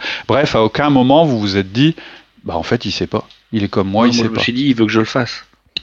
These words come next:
Speaker 1: Ouais, c'est ça, c'est ce que vous vous êtes dit. Et s'il avait une réponse, et s'il voulait vous la donner, pourquoi il serait différent ? Parce qu'il ne sait pas. C'est-à-dire que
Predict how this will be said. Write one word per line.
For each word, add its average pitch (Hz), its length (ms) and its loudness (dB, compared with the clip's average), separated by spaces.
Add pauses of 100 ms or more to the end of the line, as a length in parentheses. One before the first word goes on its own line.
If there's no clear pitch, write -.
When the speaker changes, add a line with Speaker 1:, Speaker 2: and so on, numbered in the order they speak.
(260)
Speaker 1:
Ouais, 156 140 2
c'est 151 160 2
ça, 110 240 0
c'est - 120 -4
ce - 80 -2
que - 80 2
vous 120 100 4
vous 123 120 4
êtes 117 160 2
dit. 104 160 -6 (460)
Et 123 240 0
s'il 180 320 2
avait 143 200 4
une 139 80 4
réponse, 175 640 2 (600)
et 127 100 2
s'il 175 400 2
voulait 135 500 4
vous 101 160 -4
la 104 140 0
donner, 120 320 2
pourquoi - 320 0
il 135 40 2
serait 127 200 0
différent ? 113 480 -4 (120)
Parce - 220 -2
qu'il 139 240 0
ne 107 80 -2
sait 110 280 -2 (120)
pas. 101 180 -4 (440)
C'est-à-dire 120 400 0
que 110 200 2